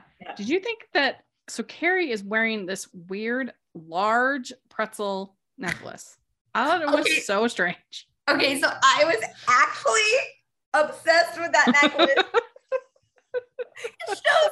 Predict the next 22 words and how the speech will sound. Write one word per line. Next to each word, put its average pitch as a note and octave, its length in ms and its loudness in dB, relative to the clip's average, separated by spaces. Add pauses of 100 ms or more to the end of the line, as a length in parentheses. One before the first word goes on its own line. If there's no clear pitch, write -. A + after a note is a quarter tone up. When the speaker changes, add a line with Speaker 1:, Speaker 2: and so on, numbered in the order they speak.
Speaker 1:
what G#4 140 0 (140)
terrible E4 560 4
taste C#4 360 -4
I G#3+ 140 2
have. F4+ 460 2 (240)
Speaker 2:
<laughs> - 120 -10
Speaker 1:
There's G4+ 360 -4 (160)
a C#4+ 40 -18
reason D4+ 300 -10 (500)
that C4 400 -2
sometimes C4+ 560 -4
I'm A3+ 160 -4
a A3+ 120 -8
Carrie. A3+ 560 -8 (360)
I B3+ 200 0
just G4 200 -14
thought D4 280 0
that - 200 0
was C4+ 100 0 (160)
such - 140 -6 (100)
a - 40 -14 (180)
cool A#3+ 680 -2